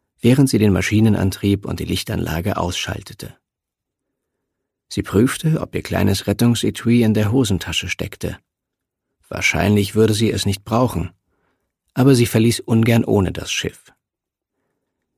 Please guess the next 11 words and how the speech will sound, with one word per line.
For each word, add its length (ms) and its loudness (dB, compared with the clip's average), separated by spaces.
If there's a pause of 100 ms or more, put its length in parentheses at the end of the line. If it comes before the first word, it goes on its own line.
(300)
Am 260 2
Ausgang 600 2
zupfte 520 -2
sie 160 2
ein 140 0
weißes 380 -2
Blatt 320 -6
der 100 -4
leuchtenden 560 -2
Alva-Pflanze 1040 -4
ab, 300 -20